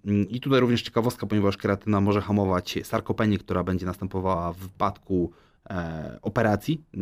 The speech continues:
tak jak mieliśmy na przykład u Zlatana rekonstrukcję A C L-a, to kreatyna może hamować spadek masy mięśniowej w nodze, która została unieruchomiona. Więc jakby jeden z bardzo podstawowych suplementów ergogenicznych,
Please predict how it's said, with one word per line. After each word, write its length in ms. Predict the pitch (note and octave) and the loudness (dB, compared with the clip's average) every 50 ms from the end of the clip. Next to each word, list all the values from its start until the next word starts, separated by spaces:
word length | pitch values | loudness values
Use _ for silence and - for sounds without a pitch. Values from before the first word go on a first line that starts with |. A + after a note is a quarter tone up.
| F2+ | -4
tak 160 | - G2+ - | -4 -4 -6
jak 100 | G2 F#2 | -4 -4
mieliśmy 220 | F#2+ G2+ F#2+ - G2 | -2 -2 -2 0 -2
na 40 | E2+ | -4
przykład 260 | - - F#2+ F#2+ - - | -4 -6 -10 -10 -10 -8
u 280 | F2 F2+ F2+ F2+ F#2 G2 | -6 -6 -4 -2 0 0
Zlatana 360 | F#2+ F#2+ F2+ G2 F#2 F#2 F2+ | 0 0 0 0 0 0 0
rekonstrukcję 540 | F2+ - - F2+ - F#2 F2 - - F2+ E2 | -2 -2 -6 -6 -6 -8 -8 -6 -6 -6 -6
A 40 | |
C 160 | - - F2 F2 | -6 -6 -4 -2
L-a, 180 | G2 A#2 C3 - - - - _ _ | 0 -2 -2 -4 -8 -20 -20 _ _
to 80 | - | -14
kreatyna 540 | - - G#2+ G2+ - - A2 G#2+ G#2 G2 - - - | -6 -4 -4 -2 0 2 2 2 2 2 0 -2 0
może 380 | G#2+ G#2+ G#2+ G#2+ G#2+ G2 G#2 | 2 4 4 4 4 2 2
hamować 340 | G2 G#2 G2+ G2+ G2 F#2+ F#2 | 0 0 2 2 2 2 0
spadek 300 | - - F#2+ F#2 F2+ - | -2 -4 -4 -4 -2 -2
masy 220 | F#2+ F#2+ - - F#2+ | -2 -4 -2 -2 -4
mięśniowej 460 | F#2+ F2+ - F#2+ F2+ F#2 F#2+ F#2 - _ _ - | -4 -4 -2 -2 0 0 0 -2 -4 _ _ -14
w 120 | F2 F2+ | -6 0
nodze, 300 | G2 G2+ G2+ G2+ F#2 G2 | 2 4 4 4 2 2
która 200 | F2 - - F2 | -2 -2 -2 -4
została 380 | D#2+ E2 - - D#2+ E2 D#2+ - _ _ _ - | -4 -4 -4 -4 -4 -4 -4 -6 _ _ _ -2
unieruchomiona. 640 | G#2 G2+ G2 F2+ F2 - G2 G2 F#2+ F2+ E2+ D#2 - _ _ - - - - _ - | 2 2 2 2 2 2 2 4 4 4 2 0 -4 _ _ -20 -20 -20 -20 _ -8
Więc 140 | G2 F2+ - | -6 -2 -2
jakby 380 | G#2 F2 F2+ G2+ G2 G2 F#2+ | -2 0 2 2 4 4 4
jeden 300 | F#2+ F#2+ A2 G#2 G#2+ A2 | 4 4 4 4 4 2
z 40 | G2 | 2
bardzo 260 | F#2+ A2+ G#2+ F#2+ G#2 | 2 2 2 2 0
podstawowych 460 | - F#2 - - G#2+ G2 G2+ G2+ G2 | -2 -4 -2 -2 0 2 2 0 0
suplementów 460 | - G2+ G2 G2+ G2 G2+ F#2+ - G2 - G#2+ | 0 -2 2 4 4 4 4 2 -2 -4 -2
ergogenicznych, 720 | G#2 F#2+ G2+ G2+ F#2+ G2+ G#2 A#2 A#2 - - B2 - | -2 0 0 2 2 4 2 2 2 0 -4 -6 -6